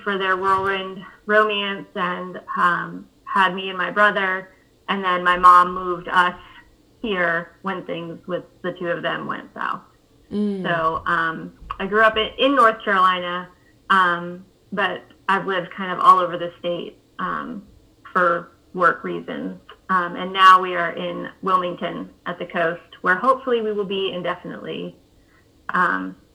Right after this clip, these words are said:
Speaker 1: after three years in Texas for my husband's job.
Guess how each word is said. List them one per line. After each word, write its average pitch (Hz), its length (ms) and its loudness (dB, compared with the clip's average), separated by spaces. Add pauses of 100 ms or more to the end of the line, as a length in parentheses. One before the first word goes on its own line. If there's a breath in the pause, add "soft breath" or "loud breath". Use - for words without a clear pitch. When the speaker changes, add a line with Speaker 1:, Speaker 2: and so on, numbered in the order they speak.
(120)
Speaker 1:
after 185 380 2
three 185 200 -2
years 175 300 -2 (100)
in - 160 -10
Texas - 440 -12 (360)
for 185 80 -8
my 175 120 -6
husband's 175 380 -12
job. - 300 -6